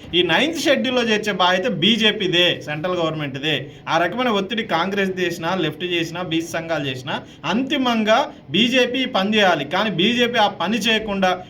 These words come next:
ఇప్పటిదాకా కాలయాపన చేస్తుంది. ఇప్పుడు స్వాగతిస్తున్నాం అని చెప్తున్నారు, కానీ దీని రాజకీయ ప్రయోజనాలు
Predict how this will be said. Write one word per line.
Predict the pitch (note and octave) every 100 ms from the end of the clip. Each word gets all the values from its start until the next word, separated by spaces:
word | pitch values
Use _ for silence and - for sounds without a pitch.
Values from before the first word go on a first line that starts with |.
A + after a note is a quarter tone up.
| -
ఇప్పటిదాకా | D#3+ G3+ G3+ G#3 G3
కాలయాపన | F#3+ G#3 G3+ G3+ F#3+
చేస్తుంది. | F3+ F3 F3 E3
ఇప్పుడు | E3 F3+
స్వాగతిస్తున్నాం | F3 E3+ F#3+ G3 F#3+ G3 F#3
అని | F3 E3
చెప్తున్నారు, | D#3+ E3+ D#3 D3+
కానీ | F#3
దీని | E3+ C#3+
రాజకీయ | C#3+ F3 - A3
ప్రయోజనాలు | G#3 F#3 E3+ E3 D#3